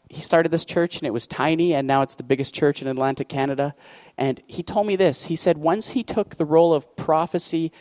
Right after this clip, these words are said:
seriously in his own life, that he is supposed to be somebody to build up, encourage, and strengthen, it changed every day of his life.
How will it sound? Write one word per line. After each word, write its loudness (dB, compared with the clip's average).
seriously 0
in -2
his -2
own 2
life, -2
that 2
he 0
is 4
supposed 4
to -2
be -4
somebody -2
to -6
build 2
up, 2
encourage, -2
and -4
strengthen, -2
it -2
changed 2
every 4
day 6
of 2
his -6
life. 0